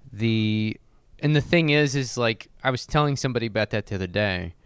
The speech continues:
I was like, I mean, like, these videos and the images, like, I'm really extraordinarily disturbed about this. I can't get them out of my head. And they were like, "Well, why do you, why do you watch them?"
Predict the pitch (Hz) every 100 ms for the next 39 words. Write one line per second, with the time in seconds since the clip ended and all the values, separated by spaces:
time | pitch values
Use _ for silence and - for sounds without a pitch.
0 | - - - - - 101 101 101 - 104
1 | 117 101 92 90 101 92 87 117 170 135
2 | 113 101 110 101 98 - 135 139 123 104
3 | 101 107 110 113 117 123 123 135 135 127
4 | 123 113 - - - - - - - -
5 | - _ - - - - - - 131 143
6 | 143 131 120 120 120 110 98 104 - -
7 | 117 110 110 107 95 - 98 95 107 -
8 | 110 98 - 98 95 92 92 92 95 104
9 | 104 101 95 92 87 80 107 104 104 -
10 | 131 147 127 117 - _ _ _ 120 123
11 | 110 98 120 156 - 78 -